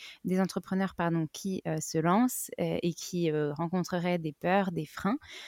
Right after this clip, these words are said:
Et toi, j'aimerais te poser cette question-là, mais appliquée du coup, euh, à tes, à, voilà, à tes, à tes conseils et tes connaissances sur le human design.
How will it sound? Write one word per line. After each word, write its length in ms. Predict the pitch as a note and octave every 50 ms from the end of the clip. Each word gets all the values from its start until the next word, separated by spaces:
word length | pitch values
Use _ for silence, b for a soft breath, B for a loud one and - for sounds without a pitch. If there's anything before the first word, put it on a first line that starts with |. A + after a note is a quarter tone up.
| B B B B -
Et 80 | F#3 F3
toi, 260 | - - - A3+ B3+
j'aimerais 300 | A#3+ A3 F#3 F3 F#3 F3+
te 80 | -
poser 240 | _ F#3 E3+ F3 F#3
cette 240 | - - G#3+ G#3+ -
question-là, 580 | - G3 - - - - F3 F3 F3+ G3 A#3+ B3
mais 220 | A#3 F#3 F3+ - -
appliquée 540 | F#3 F#3+ F#3+ - - G#3 F#3 - - G#3+ A#3
du 200 | G#3 F#3+ F#3 F3+
coup, 240 | - - G#3+ A#3 B B B B B B B -
euh, 420 | E3+ E3+ E3+ E3 E3 E3 D#3+ D#3+ - -
à 140 | - F3 F3 -
tes, 160 | - F3+ - _ _ _ - -
à, 260 | - E3+ D#3+ D#3+ D#3+ D#3
voilà, 200 | E3 D#3+ D#3 D#3
à 100 | D#3+ D#3+
tes, 520 | - E3+ E3 E3+ E3+ E3+ E3+ F3 - - -
à 100 | - E3+
tes 140 | - F3 E3
conseils 400 | - F#3+ F3+ E3+ - G#3 G3+ F#3+
et 60 | E3+
tes 140 | - E3+ -
connaissances 560 | - F#3+ F#3 E3+ E3 - - G3 G#3 G#3+ -
sur 400 | - - - - F#3 G3 G3+ F#3
le 120 | F3+ F3+
human 280 | E3+ E3+ E3 E3+ E3 E3
design. 480 | D#3+ D#3+ - - D3+ D#3 D#3 - E3